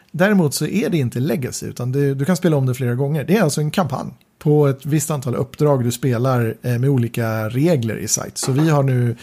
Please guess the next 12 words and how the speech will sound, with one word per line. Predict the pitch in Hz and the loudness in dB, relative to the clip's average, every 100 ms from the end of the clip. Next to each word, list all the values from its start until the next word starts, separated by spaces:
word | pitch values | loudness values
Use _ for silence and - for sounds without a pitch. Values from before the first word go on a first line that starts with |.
| - _ - - | -16 _ -20 -8
varannan | 156 147 113 123 | 0 0 0 0
vecka | 135 - 160 143 | -4 0 2 2
så | 120 127 | 2 0
kör | - 120 113 | 0 0 0
vi | 110 | -2
nu, | 107 101 101 101 - | -4 -4 -6 -8 -8
eh, | 98 98 80 - - | -8 -8 -8 -8 -4
Sight, | - 110 110 - - - _ | -2 -2 -4 -10 -20 -20 _
eh, | - 104 50 - - - - - - - - _ _ _ 143 | -6 -6 -6 -6 -8 -8 -12 -20 -20 -20 -20 _ _ _ 0
Rise | 131 123 127 | 0 2 -2
of | - | -2
Fenris. | 123 120 - - - | 0 0 0 -6 -8